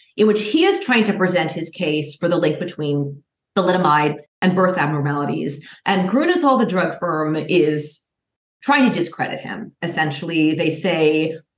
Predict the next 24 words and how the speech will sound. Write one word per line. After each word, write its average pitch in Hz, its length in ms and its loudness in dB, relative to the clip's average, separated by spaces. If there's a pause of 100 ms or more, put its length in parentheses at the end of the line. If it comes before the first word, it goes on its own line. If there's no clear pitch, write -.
(140)
"Correlation, 208 640 4
not 147 220 0
causation. 202 680 2
You 170 140 0
have 156 200 -2
so - 140 -6
little 143 240 0
evidence." 214 500 2
You 180 100 -4
know, 156 80 0
they 170 220 -2
really 233 380 2
try 190 340 0
to 170 80 0
make 160 220 -4
it - 100 -6
seem 160 340 -4
like 143 240 0
he 214 260 2
is 156 180 0
being 170 340 -2
irresponsible 175 1120 0
and 147 300 0
reckless - 640 -2